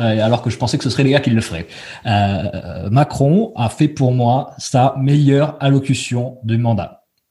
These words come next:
C'était l'allocution parfaite de la Cinquième République. Il a personnifié l'autorité,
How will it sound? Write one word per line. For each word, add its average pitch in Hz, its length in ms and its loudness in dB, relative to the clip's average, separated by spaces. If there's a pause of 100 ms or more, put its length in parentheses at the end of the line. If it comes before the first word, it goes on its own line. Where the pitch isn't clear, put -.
(160)
C'était 139 640 2
l'allocution 139 640 2
parfaite 139 680 0
de 127 80 0
la 120 60 2
Cinquième 123 340 0
République. 107 440 -4 (680)
Il 131 140 4
a 117 60 2
personnifié 143 680 0
l'autorité, 123 920 2